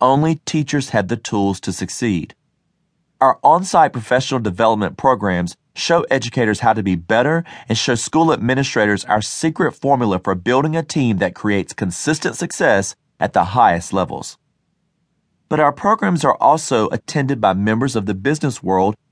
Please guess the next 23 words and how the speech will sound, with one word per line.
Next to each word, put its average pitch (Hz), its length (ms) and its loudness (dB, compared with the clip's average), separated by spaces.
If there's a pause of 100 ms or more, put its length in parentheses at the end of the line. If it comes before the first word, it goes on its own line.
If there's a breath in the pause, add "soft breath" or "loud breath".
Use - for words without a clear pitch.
who 151 100 2
are 135 180 2
interested 165 520 -2
in 110 160 -2
our 120 120 0
methods. - 500 -4 (1040)
Each 196 260 0
week, 147 360 0 (140)
hundreds 156 680 0
of - 200 -6
teachers, 160 640 -2 (320)
leaders 147 440 2
in 151 100 2
education, 143 720 0 (180)
and 127 200 0
business 156 340 0
leaders 143 240 0
as 131 160 0
well 131 380 4 (180)
come 175 240 0
to 202 60 4
our 175 180 4
school 104 480 0